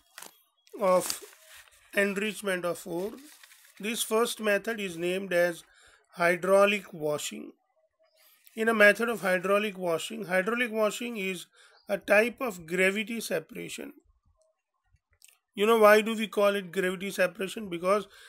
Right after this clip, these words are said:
it depends upon the, um, difference of gravity between the ore and the gangues. Hydraulic washing is based on the difference in gravities of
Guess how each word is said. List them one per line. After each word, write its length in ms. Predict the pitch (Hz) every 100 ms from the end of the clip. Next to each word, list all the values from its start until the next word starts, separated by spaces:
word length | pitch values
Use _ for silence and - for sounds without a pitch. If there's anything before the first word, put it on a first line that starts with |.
| - _
it 240 | 208 175
depends 480 | 180 196 208 220 -
upon 380 | 208 202 190 185
the, 300 | 196 233 226 _ _ _ _ _ _ _ _ _ _ _ _ _ _ _ _ _ _ _ _ 226
um, 440 | 196 175 170 175 170
difference 540 | 202 - 247 262 226
of 240 | 220 175
gravity 640 | 165 185 202 226 180 - - _ _ _ _ _ _ _ _ _ _ _ 170
between 400 | 170 160 202 208
the 160 | 202 185
ore 340 | 180 202 214
and 220 | 196 170
the 140 | 175 147
gangues. 720 | 147 120 - - - - - - - - _ _ _ _ _ 190
Hydraulic 420 | 202 240 269 247
washing 360 | 247 - 269
is 180 | 254 208
based 340 | 190 214 226 226
on 140 | 226
the 80 | 214
difference 560 | 180 180 214 240 226
in 220 | 233 208 165
gravities 760 | 175 190 220 214 202 202 202
of 300 | 180 175 175